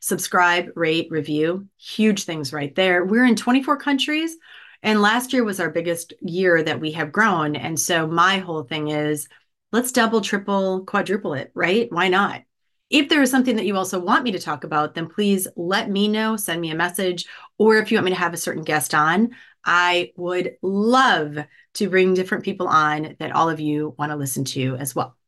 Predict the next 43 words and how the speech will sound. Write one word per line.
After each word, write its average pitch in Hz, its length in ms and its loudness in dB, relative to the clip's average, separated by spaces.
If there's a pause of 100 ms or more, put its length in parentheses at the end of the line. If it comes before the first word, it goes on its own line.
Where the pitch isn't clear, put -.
(420)
So 269 140 4
today 294 220 6
we're 359 100 4
gonna 427 120 4
be 392 40 4
talking 208 300 0
about 185 140 2
the 185 60 -4
Grand 165 220 0
Canyon, 151 320 -2
because 185 460 -4
the 240 100 4
one 277 160 4
thing 466 140 0
that 403 80 2
I 262 60 6
don't 185 460 0
do 160 220 -4
very 208 220 0
much 220 340 0
is 170 160 -4
share 240 720 2
with 202 240 -6
all 180 240 0
of 165 160 -4
you 160 560 -2 (720)
some 277 240 2
different 330 380 -2
facts 170 380 -2
about 196 300 -2
certain 185 380 -6
things, 185 520 0
um, 170 400 -2
and 233 140 0
also 277 560 2
how 349 540 0
I 202 300 2
look 190 180 -8
at 185 80 -10
the - 60 -14
Grand 175 240 -6
Canyon 165 600 -2
as 170 440 -2